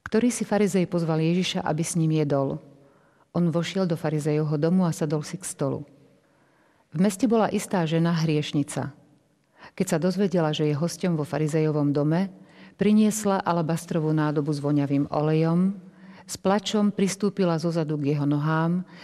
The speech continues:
začala mu slzami máčať nohy a utierala mu ich svojimi vlasmi, boskávala mu ich a natierala voňavým olejom. Keď to videl farizej, ktorý ho pozval, povedal si v duchu: „Keby tento bol prorokom,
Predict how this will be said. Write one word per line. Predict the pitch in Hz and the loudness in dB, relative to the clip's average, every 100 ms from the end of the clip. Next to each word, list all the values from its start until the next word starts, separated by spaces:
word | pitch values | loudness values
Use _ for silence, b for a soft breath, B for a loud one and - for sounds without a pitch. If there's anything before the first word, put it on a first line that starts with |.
| B - | B -2
začala | 190 190 202 180 | -2 0 0 2
mu | 175 | 2
slzami | 165 214 202 214 | 0 0 2 2
máčať | 175 156 156 143 - | 2 0 0 -4 -2
nohy | 151 165 175 | 0 0 0
a | 202 156 175 | 0 0 -2
utierala | 185 214 202 185 | -2 0 2 2
mu | 185 180 | 2 0
ich | 170 - | -2 -4
svojimi | 175 156 147 143 | -2 0 0 0
vlasmi, | 147 151 - 175 180 185 - B B B - | 0 -2 -2 0 0 -2 -8 B B B -4
boskávala | 180 190 - 196 185 196 | -2 -2 0 0 2 2
mu | 196 196 | 2 0
ich | 196 196 180 - - | 0 -2 -4 -12 -12
a | - | -2
natierala | 165 165 - 170 165 156 | 0 0 0 0 0 -2
voňavým | 151 160 156 160 165 | 0 0 2 0 0
olejom. | 165 165 151 135 139 147 - - B B B B B B B B | 0 0 0 -2 -4 -8 -14 -20 B B B B B B B B
Keď | 190 | -2
to | 214 | 2
videl | 208 208 | 4 4
farizej, | 202 220 240 214 | 2 2 2 4
ktorý | 202 - 196 208 | 2 2 0 2
ho | 180 | 0
pozval, | - 185 180 180 | -2 0 2 0
povedal | 175 170 165 165 | 0 -2 0 0
si | 165 175 | 0 -4
v | 151 | -4
duchu: | 151 - 143 135 - _ B B B B B | -4 -6 -10 -10 -20 _ B B B B B
„Keby | 190 175 | 0 0
tento | 175 233 247 240 | 2 2 2 2
bol | 180 165 156 | 2 2 0
prorokom, | 170 196 226 220 156 147 | 0 2 2 0 -2 0